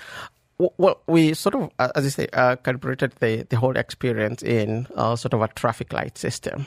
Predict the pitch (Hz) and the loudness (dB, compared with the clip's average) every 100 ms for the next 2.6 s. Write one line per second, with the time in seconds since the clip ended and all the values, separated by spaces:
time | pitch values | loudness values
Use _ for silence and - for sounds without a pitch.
0 | - - 113 113 110 117 117 - 113 107 | -8 -4 0 2 2 -2 -4 -2 2 4
1 | 104 107 - _ - - - - 117 113 | 2 -2 -10 _ -20 -20 -6 2 2 4
2 | 120 110 110 117 113 | 2 0 -2 -4 -6